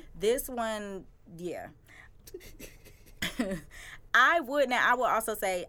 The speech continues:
I would accept, because again, th-, you're, I'm thinking about, and then your reaction to the crying and all of that. Like, when you truly love someone, someone is asking to spend their life with you and you want to spend your life with someone, like, putting myself in that space,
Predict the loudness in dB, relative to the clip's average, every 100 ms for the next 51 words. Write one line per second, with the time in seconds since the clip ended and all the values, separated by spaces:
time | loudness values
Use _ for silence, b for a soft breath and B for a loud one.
0 | 0 2 2 2 -2 -4 -4 -6 -8 -8
1 | -8 -8 -4 -2 -2 -4 -4 -4 -4 -4
2 | -6 -14 -12 -6 -4 0 -2 -2 -6 -4
3 | -2 -2 -2 -6 -4 -4 -4 -4 -4 -6
4 | -10 -8 -6 -6 -8 -10 -10 0 2 4
5 | 2 -4 -6 -6 -6 -4 -4 -2 -2 -2
6 | 0 0 0 -2 -6 -10 B B -10 -6
7 | -2 -2 -2 -6 -8 -4 -2 -2 -2 -6
8 | -4 -4 -4 -4 -4 -4 -8 -10 -8 -6
9 | -4 -2 -4 -6 -10 -8 -8 -8 -8 -10
10 | -10 -6 -6 -6 -10 -10 -8 -6 -4 -6
11 | -8 -10 -8 -8 -8 -10 B B -6 -2
12 | -2 -2 -2 -4 -4 -4 -4 -6 -4 -2
13 | -2 -4